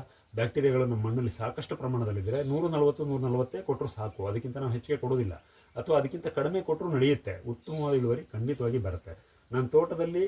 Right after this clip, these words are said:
ಯ-, ಯಾ-, ಈ ಯಾವ ಬ್ಯಾಕ್ಟೀರಿಯಾಗಳು ಇಲ್ಲ, ನೈಟ್ರೋಜನ್ ಫಿಕ್ಸಿಂಗ್ ಬ್ಯಾಕ್ಟೀರಿಯಾ ಇಲ್ಲ, ಫಾಸ್ಫರಸ್ ಸಾಲ್ಯುಬಲೈಸಿಂಗ್ ಬ್ಯಾಕ್ಟೀರಿಯಾ ಇಲ್ಲ, ಪೊಟ್ಯಾಷ್ ಮೊಬಲೈಸಿಂಗ್ ಬ್ಯಾಕ್ಟೀರಿಯಾ ಇಲ್ಲ ಅಂತ ಹೇಳಿದಾಗ,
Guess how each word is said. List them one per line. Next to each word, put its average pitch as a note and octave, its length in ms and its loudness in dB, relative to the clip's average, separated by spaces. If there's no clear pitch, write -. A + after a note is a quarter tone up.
ಯ-, G#2+ 160 2
ಯಾ-, A2+ 220 0
ಈ C3 180 0
ಯಾವ C#3+ 280 6
ಬ್ಯಾಕ್ಟೀರಿಯಾಗಳು C#3+ 500 4
ಇಲ್ಲ, A#2+ 160 4
ನೈಟ್ರೋಜನ್ B2+ 420 0
ಫಿಕ್ಸಿಂಗ್ C3+ 340 -6
ಬ್ಯಾಕ್ಟೀರಿಯಾ B2 380 -2
ಇಲ್ಲ, B2 300 2
ಫಾಸ್ಫರಸ್ C3+ 500 0
ಸಾಲ್ಯುಬಲೈಸಿಂಗ್ C#3 540 6
ಬ್ಯಾಕ್ಟೀರಿಯಾ A#2+ 440 0
ಇಲ್ಲ, A2 160 0
ಪೊಟ್ಯಾಷ್ C3 340 4
ಮೊಬಲೈಸಿಂಗ್ C#3 480 4
ಬ್ಯಾಕ್ಟೀರಿಯಾ A#2+ 420 0
ಇಲ್ಲ A#2 160 2
ಅಂತ A2 220 -2
ಹೇಳಿದಾಗ, A#2 420 -2